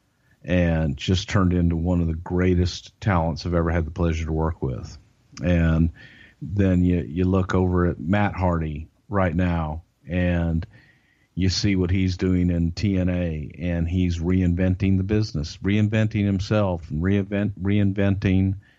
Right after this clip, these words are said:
Jeff, and making his wife and his wife's father relevant. So, you know, I'm proud of 'em all. All of 'em, you know, came through a little developmental camp, having in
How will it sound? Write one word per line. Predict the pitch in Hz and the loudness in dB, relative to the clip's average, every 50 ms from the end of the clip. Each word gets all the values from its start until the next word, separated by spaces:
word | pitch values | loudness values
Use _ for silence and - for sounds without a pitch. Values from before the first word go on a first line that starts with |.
| _ _ _ _ _ _ _ - | _ _ _ _ _ _ _ -8
Jeff, | 104 - 120 117 120 98 71 - - - - - - - | -4 -2 0 0 0 -2 -4 -6 -10 -16 -16 -16 -12 -6
and | - 92 90 87 87 85 87 85 85 85 85 82 80 85 - _ _ _ _ - | -2 0 0 2 2 2 2 2 2 2 2 0 -2 -4 -8 _ _ _ _ -4
making | - 98 101 104 104 - 101 98 95 | 0 0 0 0 0 0 0 2 2
his | 98 92 90 90 | 2 0 -2 -2
wife | 95 95 95 98 104 104 95 87 82 78 - - | -2 0 2 2 2 2 2 0 -2 -4 -4 -2
and | 87 82 | 0 0
his | 85 90 90 87 - - | 2 2 0 -2 -2 0
wife's | 98 98 98 95 101 - | 0 2 0 0 -2 -6
father | - - 101 95 95 98 90 85 78 | -6 -4 -4 -2 -2 -2 -4 -4 -2
relevant. | 78 85 90 92 87 87 82 82 78 - - - - - - - _ _ _ _ _ _ _ _ _ _ _ _ _ _ _ | -2 -2 -2 -2 -2 -2 -4 -4 -8 -10 -14 -16 -16 -18 -18 -20 _ _ _ _ _ _ _ _ _ _ _ _ _ _ _
So, | - - - - 110 104 98 95 92 90 87 87 85 - - | -8 -6 -2 0 0 2 2 2 2 2 0 0 -2 -4 -6
you | - 101 107 | -4 -2 0
know, | 98 90 | 0 0
I'm | 82 90 104 110 | 0 0 0 -2
proud | 107 - - 110 104 107 107 110 | -2 -2 0 0 2 2 2 0
of | 107 101 | 0 0
'em | 98 95 98 | 0 2 2
all. | 98 101 104 107 117 117 110 95 - - _ | 2 2 2 0 -2 -4 -6 -8 -12 -14 _
All | - 85 98 104 110 110 113 | -4 -2 0 0 2 2 0
of | 110 | 0
'em, | 117 113 113 117 90 | 0 0 0 0 0
you | 80 98 | 0 -2
know, | 98 | -2
came | 92 - - 107 104 104 104 | -2 -2 0 0 2 2 0
through | 101 - - 107 104 107 110 110 104 | -2 -2 0 0 2 2 0 -2 -4
a | 87 | -4
little | 80 90 98 104 | -4 -2 -2 -2
developmental | 101 104 95 92 104 104 104 98 82 101 104 98 90 85 | -2 -2 -2 0 0 0 0 0 -2 -2 -2 -2 -2 -4
camp, | - - 98 87 82 80 78 - 85 | -4 -2 -2 0 0 0 -2 -4 -4
having | 87 90 90 90 92 90 90 | -2 -2 0 0 0 0 2
in | 87 87 87 87 87 90 | 2 2 2 2 0 0